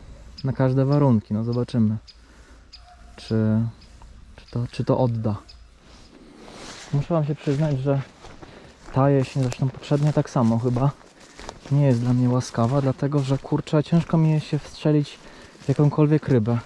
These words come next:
Czy to na jeziorze, czy to na rzece. Tak jak wiosna było spoko, lato było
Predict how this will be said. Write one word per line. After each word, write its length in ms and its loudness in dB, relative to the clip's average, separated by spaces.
Czy 160 0
to 180 0
na 300 2
jeziorze, 500 2
czy 140 0
to 120 -2
na 140 2
rzece. 380 0
Tak 160 -2
jak 120 0
wiosna 400 2
było 220 -2
spoko, 640 -4
lato 300 0
było 380 0